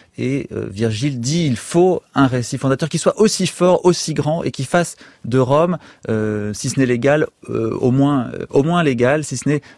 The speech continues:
euh, la supérieure, euh, à, euh, à, à Athènes. Euh, c'est ça le projet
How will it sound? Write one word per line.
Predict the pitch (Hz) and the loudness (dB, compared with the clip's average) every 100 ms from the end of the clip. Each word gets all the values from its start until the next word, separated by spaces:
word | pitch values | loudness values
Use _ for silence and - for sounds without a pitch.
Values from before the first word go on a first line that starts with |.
| - | -4
euh, | 117 | 0
la | 120 | 0
supérieure, | - - 127 120 127 139 139 | 0 -4 0 0 2 2 2
euh, | 110 - - - | 0 -4 -14 -20
à, | - 110 107 104 | -6 -4 -2 -2
euh, | 98 - - - - | -2 -4 -4 -6 -6
à, | - 107 104 | -4 -2 -2
à | - 110 110 | -2 0 0
Athènes. | 113 143 170 165 - - - | 0 0 2 0 -6 -14 -10
Euh, | - | -8
c'est | - 135 | -4 -2
ça | - 165 | 2 2
le | 135 | 0
projet | - 160 143 160 196 | 2 2 4 0 -2